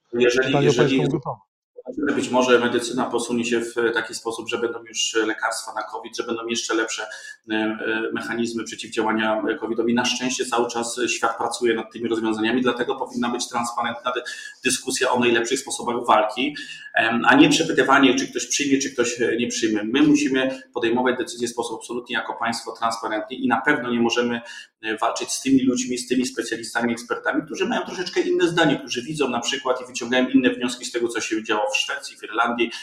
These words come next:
Speaker 1: em, czy na przykład w Portugalii.
Speaker 2: E, panie pośle, ma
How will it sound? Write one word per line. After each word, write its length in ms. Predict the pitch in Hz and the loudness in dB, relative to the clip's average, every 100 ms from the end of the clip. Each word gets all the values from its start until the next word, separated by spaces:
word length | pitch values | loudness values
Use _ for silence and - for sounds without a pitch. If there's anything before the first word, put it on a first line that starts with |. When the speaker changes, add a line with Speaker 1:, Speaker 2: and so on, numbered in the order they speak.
| - _ | -16 _
Speaker 1:
em, 120 | 110 110 110 107 107 | -12 -6 -2 0 -2
czy 140 | 110 | -2
na 80 | 104 | -2
przykład 440 | - - - - | -2 -8 -8 -10
w 60 | - | -8
Portugalii. 360 | - - - _ _ _ _ _ _ _ _ _ _ - - _ _ | -10 -10 -20 _ _ _ _ _ _ _ _ _ _ -20 -20 _ _
Speaker 2:
E, 200 | 139 143 | 2 4
panie 180 | 131 151 | 6 4
pośle, 360 | 170 151 165 147 | 4 4 4 4
ma 240 | 151 165 | 4 2